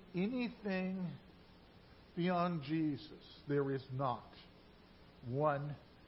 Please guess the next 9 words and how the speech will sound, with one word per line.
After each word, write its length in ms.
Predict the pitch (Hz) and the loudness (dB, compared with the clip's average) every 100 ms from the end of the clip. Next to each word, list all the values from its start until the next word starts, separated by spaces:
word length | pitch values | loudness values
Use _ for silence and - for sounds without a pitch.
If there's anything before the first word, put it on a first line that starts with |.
| - - | -12 -2
bit 180 | 147 | 0
of 160 | 147 127 | 0 -4
joy. 300 | 101 123 117 98 - - | -4 -2 -2 -6 -14 -4
Oh, 240 | - 170 139 - - - | 4 4 4 -4 -8 -2
sure, 260 | 139 127 110 | 0 0 0
they 140 | 135 | 0
might 340 | 147 139 143 156 - - - - - | 0 2 2 0 -8 -20 -20 -14 -4
look 380 | 135 170 170 | 2 2 2
like 180 | 131 120 | 2 2